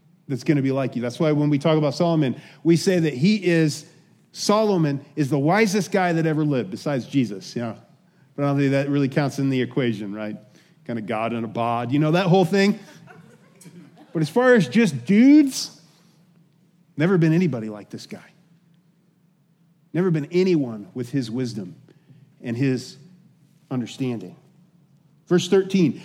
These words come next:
"I give you also what you have not asked, both riches and honor, so that no other king shall compare with you all your days. And if you will walk in my ways, keeping my statutes and my commandments,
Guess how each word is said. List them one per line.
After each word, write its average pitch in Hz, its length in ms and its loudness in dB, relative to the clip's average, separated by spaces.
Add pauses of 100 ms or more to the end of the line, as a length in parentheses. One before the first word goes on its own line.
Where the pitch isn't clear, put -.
(120)
"I 165 140 4
give 196 200 6
you 220 200 6
also 208 320 4
what 160 180 0
you 151 120 2
have 185 460 0
not 131 300 -2
asked, 98 520 -10 (840)
both 175 260 4
riches 196 380 2
and 156 120 2
honor, 180 480 0 (200)
so - 160 2
that 165 160 4
no 202 380 4
other 220 200 0
king 180 680 -2 (180)
shall 165 260 -2
compare 170 460 -2
with 190 260 -2
you 117 200 -2 (260)
all 202 260 2
your 247 200 0
days. 160 720 -2 (420)
And 156 100 0
if 151 140 0
you 254 120 6
will 247 160 4
walk 220 380 2
in 185 120 4
my 208 240 4
ways, 151 420 2
keeping 233 320 0
my 170 160 -2
statutes 208 720 -2
and 156 100 2
my 185 220 0
commandments, 143 720 -2